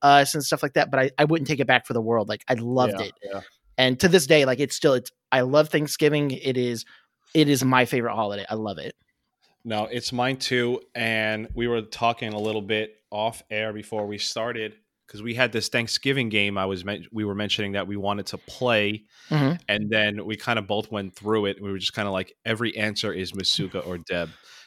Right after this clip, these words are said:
Speaker 2: So
Speaker 1: <laughs>
Speaker 2: I have, like, two of them that I answered that was Masuka and Deb, but
Speaker 1: <laughs>
Speaker 2: I guess if you wanna do, like, between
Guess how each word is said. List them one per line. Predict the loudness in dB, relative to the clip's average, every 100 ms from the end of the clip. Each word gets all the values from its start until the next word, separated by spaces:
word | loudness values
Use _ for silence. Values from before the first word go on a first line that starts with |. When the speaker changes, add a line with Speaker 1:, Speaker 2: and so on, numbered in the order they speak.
| _ 2
Speaker 2:
So | 4 6 8 6
Speaker 1:
<laughs> | 2 -2 -2 -6 _ 0
Speaker 2:
I | 6
have, | 6 6
like, | 4 2
two | 2 4
of | 4
them | 4 4
that | 2
I | 2
answered | 2 0 0 2
that | 2 2
was | 0 0
Masuka | -4 -4 -2 -2 -2 -4
and | -4 0
Deb, | 4 4 2 -10 -12 2
but | 6 6 6 4
Speaker 1:
<laughs> | 2 0 0 -2 -4 -10 _ _ _ 2
Speaker 2:
I | 2
guess | 4 4 2
if | -2 -2
you | -2
wanna | 2 2 2
do, | 0 0
like, | 0 -2 -2
between | -4 -2 -2 -4